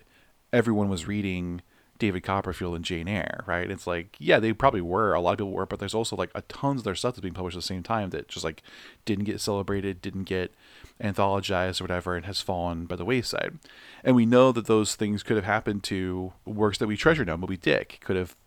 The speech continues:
fallen victim to that, right? It was hated when it was first published and was, wasn't rescued until the early twentieth century. So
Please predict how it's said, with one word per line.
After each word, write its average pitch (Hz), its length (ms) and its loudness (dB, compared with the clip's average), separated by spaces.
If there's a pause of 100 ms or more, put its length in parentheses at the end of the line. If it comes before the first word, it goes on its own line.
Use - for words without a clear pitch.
fallen 101 220 2
victim 101 280 -2
to - 80 -10
that, - 220 -2
right? 87 140 -2
It 90 40 -2
was 85 260 -8
hated 104 360 -2
when 90 100 -6
it - 40 -6
was 87 100 -8
first 98 200 -6
published 98 380 -2
and 95 80 -4
was, 90 120 -6
wasn't 104 240 -4
rescued 104 360 -2
until 90 400 -4
the 87 260 -4
early 104 200 -2
twentieth 95 260 -8
century. 123 420 -10 (300)
So 101 500 4